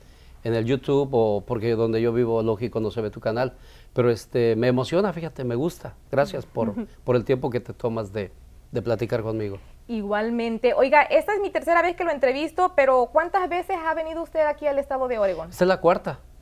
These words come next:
Speaker 1: Es el cuarto año consecutivo que venimos a Oregón y es como si fuera la primera vez, siempre con la misma emoción y el mismo cariño.
Speaker 2: Eh, tengo entendido que hoy usted va a estar en una fiesta, bueno, que se hace cada año acá en nuestro estado, es la fiesta
Speaker 1: La fiesta de la comunidad.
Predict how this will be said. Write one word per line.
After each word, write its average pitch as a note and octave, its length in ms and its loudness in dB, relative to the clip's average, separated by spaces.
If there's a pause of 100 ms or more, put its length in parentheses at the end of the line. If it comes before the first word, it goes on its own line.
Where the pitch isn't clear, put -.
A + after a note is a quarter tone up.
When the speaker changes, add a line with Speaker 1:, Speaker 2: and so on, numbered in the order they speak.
Speaker 1:
Es - 160 -8
el D3 100 -4
cuarto C#3+ 300 0
año D3 200 -2
consecutivo B2+ 580 -2
que B2+ 120 -4
venimos A#2+ 360 -2
a B2 80 4
Oregón D3 520 2 (520)
y A#2+ 180 2
es C3 120 2
como D#3 160 -2
si - 80 -6
fuera C3+ 220 2
la B2 140 0
primera A#2+ 320 0
vez, A#2 140 -2
siempre A#2+ 280 -6
con A#2+ 100 -2
la A2 100 -4
misma A#2+ 320 -2
emoción A2+ 460 -2
y - 20 -2
el A2+ 100 -2
mismo A2 280 -4
cariño. G#2+ 380 -10 (1040)
Speaker 2:
Eh, B3+ 360 4
tengo C#4+ 180 0
entendido D4 460 0
que C4 80 -2
hoy C4 100 -2
usted C4 200 -2
va C4 80 0
a - 20 0
estar B3 280 -4
en A#3 100 -6
una A#3 240 -4
fiesta, A3 520 -6
bueno, A3 220 -6
que G3+ 80 -8
se G3 100 -6
hace G3 160 -8
cada G#3 260 -6
año G#3 200 -8
acá G3+ 160 -10
en G3+ 80 -10
nuestro G3+ 240 -12
estado, G3 440 -8
es F#3+ 140 -10
la G3 140 -8
fiesta F#3 180 -10
Speaker 1:
La F3+ 80 -2
fiesta B2+ 300 -2
de A#2 100 -4
la G#2+ 140 -4
comunidad. G2+ 480 -4